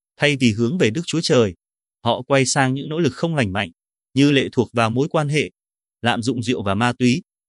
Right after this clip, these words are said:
thiếu trung thực, hoặc những hành vi độc hại khác. Ý định của Đức Chúa Trời là nuôi dưỡng sự tăng trưởng thuộc linh của họ.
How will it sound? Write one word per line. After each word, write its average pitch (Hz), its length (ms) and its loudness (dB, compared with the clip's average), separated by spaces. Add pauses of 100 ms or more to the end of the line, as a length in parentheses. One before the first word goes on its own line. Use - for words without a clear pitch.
thiếu 135 220 4
trung 175 200 -2
thực, 151 160 -2 (380)
hoặc 120 140 -4
những 160 160 -6
hành 156 180 0
vi 156 200 0
độc 139 180 0
hại 104 140 -8
khác. 170 240 -4 (460)
Ý 170 140 2
định 156 200 -4
của 104 120 -2
Đức 151 140 0
Chúa 160 180 0
Trời 120 280 4
là 104 140 -2
nuôi 139 200 -2
dưỡng 165 260 -4
sự - 160 -6
tăng 156 220 -4
trưởng 117 260 2
thuộc - 220 -6
linh 143 200 0
của 107 140 -2
họ. 90 280 -2